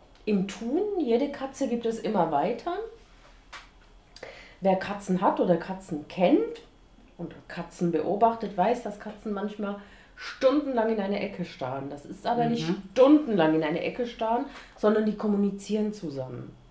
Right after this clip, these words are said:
Speaker 1: Und meistens nach diesem stundenlang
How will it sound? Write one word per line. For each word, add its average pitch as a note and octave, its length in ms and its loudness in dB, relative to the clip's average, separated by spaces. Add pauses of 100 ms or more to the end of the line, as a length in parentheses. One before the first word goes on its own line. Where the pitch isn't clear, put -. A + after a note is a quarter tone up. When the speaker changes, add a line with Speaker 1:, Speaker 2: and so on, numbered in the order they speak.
(540)
Speaker 1:
Und - 140 -8
meistens D#4+ 600 4
nach A#3+ 180 -2
diesem G#3+ 420 -4
stundenlang C#4+ 1160 2